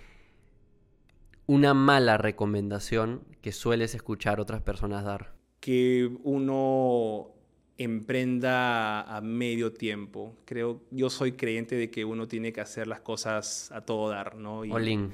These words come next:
Speaker 2: all in, all in. Puede ser que sea un mal consejo, consejo, pero yo sí creo que tienes que hacerlo totalmente all in.
Speaker 1: Si solo pudieras hacer dos horas de trabajo a la semana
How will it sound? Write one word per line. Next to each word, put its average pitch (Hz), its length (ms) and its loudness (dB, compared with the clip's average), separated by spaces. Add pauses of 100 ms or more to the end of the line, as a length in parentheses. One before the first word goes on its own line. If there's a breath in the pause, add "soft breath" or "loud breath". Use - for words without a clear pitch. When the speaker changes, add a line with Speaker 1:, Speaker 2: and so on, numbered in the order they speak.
(140)
Speaker 2:
all 123 220 2
in, 107 380 -4
all 110 180 -6
in. 104 180 -6
Puede 139 400 4
ser 143 180 0
que 135 120 2
sea 131 160 2
un 131 100 0
mal 135 120 0
consejo, 131 200 -2
consejo, 139 240 -4
pero 113 140 -2
yo 113 40 -4
sí 123 140 -6
creo 123 240 2
que 110 100 -6
tienes 113 220 -10
que 113 80 -12
hacerlo 107 240 -10
totalmente 104 500 -10
all 98 140 -10
in. - 180 -14 (120)
Speaker 1:
Si - 160 -8
solo 135 380 4
pudieras 117 240 4
hacer 107 280 -2
dos 110 220 4
horas 110 180 4
de 113 80 -2
trabajo 101 300 -4
a 104 40 2
la 104 120 0
semana 101 500 -4